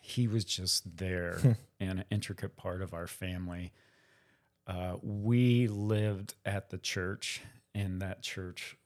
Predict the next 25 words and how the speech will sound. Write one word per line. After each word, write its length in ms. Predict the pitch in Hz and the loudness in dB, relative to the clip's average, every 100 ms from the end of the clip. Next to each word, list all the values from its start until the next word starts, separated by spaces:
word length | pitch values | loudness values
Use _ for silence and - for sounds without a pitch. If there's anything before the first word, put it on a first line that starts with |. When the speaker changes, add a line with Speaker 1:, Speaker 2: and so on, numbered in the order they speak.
| - | -12
Speaker 1:
was 400 | 90 92 92 90 | -6 -4 -4 -4
our 160 | 80 | -6
family. 520 | - 101 85 87 90 85 - | -6 -6 -4 -6 -8 -12 -4
Speaker 2:
Yeah. 240 | 110 104 107 _ _ - | 0 0 0 _ _ 6
Where 140 | 131 | 8
was 120 | 135 | 8
this 180 | 117 117 | 6 4
at? 160 | 127 139 - - - - | 2 -2 -8 -10 -14 -6
Speaker 1:
This 180 | 139 147 | 0 2
was 140 | 175 123 | 4 4
in 100 | 104 | 2
Fredonia, 580 | - 98 101 107 110 | 0 -6 -4 -2 -2
Kansas. 640 | 120 - 98 92 87 - 101 | -2 -6 -6 -6 -8 -4 0
Speaker 2:
Yeah. 260 | 110 123 - - 147 _ _ _ _ _ _ _ - - | 0 0 -6 -10 -14 _ _ _ _ _ _ _ -18 -4
Speaker 1:
So, 560 | - - 87 87 85 82 - - - - - _ | 0 0 -2 -4 -4 -8 -12 -20 -20 -20 -20 _
yeah, 320 | 110 117 131 107 | 4 8 8 8
that 200 | 117 - | 4 4
small 300 | - 113 110 | 2 2 2
church 480 | - 110 104 - | 0 0 0 -2
definitely 640 | - 101 - 101 98 90 107 | -2 -2 -2 -2 0 -2 -4
shaped 580 | - - - 104 107 - | 0 0 2 0 -2 -2
us, 500 | 101 98 95 - - - _ | -2 -2 -2 0 -2 -6 _
was 200 | - 95 | -8 -8
our 120 | 92 92 | -6 -8
community. 880 | - 98 98 92 90 98 90 87 | -8 -4 -2 -2 -4 -6 -6 -8